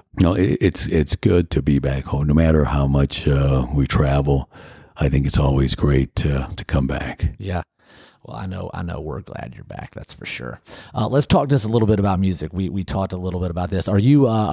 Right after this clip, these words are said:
Speaker 2: uh, do you listen to music, uh, when you run? Are you a music guy when you run?
Speaker 1: Yeah. Well, no, no.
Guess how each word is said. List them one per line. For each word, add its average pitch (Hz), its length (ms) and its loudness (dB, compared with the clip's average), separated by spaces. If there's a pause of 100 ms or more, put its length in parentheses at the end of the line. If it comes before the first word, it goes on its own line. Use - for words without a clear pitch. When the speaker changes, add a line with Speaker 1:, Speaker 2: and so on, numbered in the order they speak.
(120)
Speaker 2:
uh, 101 40 2
do 98 120 -2
you 113 100 2
listen 117 300 2
to 107 60 4
music, 107 460 2
uh, 101 240 0
when 98 200 4
you 95 160 4
run? 101 360 2
Are 92 100 0
you 95 120 4
a 90 40 2
music 95 260 2
guy 98 120 2
when 95 120 4
you 95 120 4
run? 101 220 2 (100)
Speaker 1:
Yeah. - 100 -20 (220)
Well, 120 180 4
no, 120 100 4
no. 95 200 0